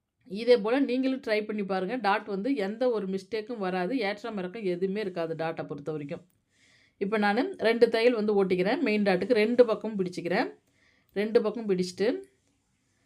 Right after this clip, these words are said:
இதுக்கும் அப்படிதான், இந்த பக்கமும் ரெண்டு தையல். ஃபஸ்ட்டு ஒரு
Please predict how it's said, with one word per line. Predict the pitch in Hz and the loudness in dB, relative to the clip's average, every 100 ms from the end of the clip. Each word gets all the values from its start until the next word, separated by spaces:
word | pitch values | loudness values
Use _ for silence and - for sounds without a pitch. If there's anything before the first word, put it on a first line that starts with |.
| _ _ - | _ _ -4
இதுக்கும் | 247 277 277 | 2 4 4
அப்படிதான், | 202 196 202 220 | 2 2 0 0
இந்த | 247 254 | 0 0
பக்கமும் | 233 233 294 | 0 -2 0
ரெண்டு | 220 190 180 | 0 0 0
தையல். | 170 165 - _ - _ _ _ _ _ _ _ _ - | 0 -2 -6 _ -20 _ _ _ _ _ _ _ _ -8
ஃபஸ்ட்டு | - 220 - 269 | 0 0 2 2
ஒரு | 233 | 2